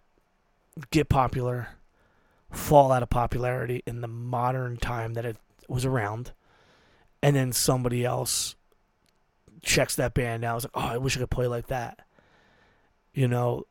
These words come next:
everybody essentially is copying from something else or making something out of two other thoughts.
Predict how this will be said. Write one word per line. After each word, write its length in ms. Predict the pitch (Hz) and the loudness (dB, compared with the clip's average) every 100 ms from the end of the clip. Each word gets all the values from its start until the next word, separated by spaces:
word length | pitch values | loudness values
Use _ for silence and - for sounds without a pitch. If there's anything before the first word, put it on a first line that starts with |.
| - | 2
everybody 560 | 156 160 151 143 139 - | 4 6 6 4 2 0
essentially 600 | 127 - 143 127 127 123 | -2 0 2 0 -2 -4
is 120 | 117 | -4
copying 540 | - 123 123 135 127 | 0 0 2 0 -2
from 200 | 123 131 | -6 -6
something 420 | 110 131 117 123 - | -2 0 0 -4 -4
else 320 | 123 131 - | -2 0 0
or 220 | - 139 123 | 0 0 2
making 720 | 131 143 147 139 123 123 117 - - - - | 4 6 6 4 0 -2 -6 -12 -20 -20 -8
something 540 | - - 147 123 131 - | 2 4 4 4 -2 -2
out 160 | 127 127 | -2 -2
of 120 | 113 | -2
two 280 | - 156 139 | 2 4 6
other 260 | 123 123 | 4 -2
thoughts. 640 | 110 - 135 - - - | -4 0 0 0 -4 -6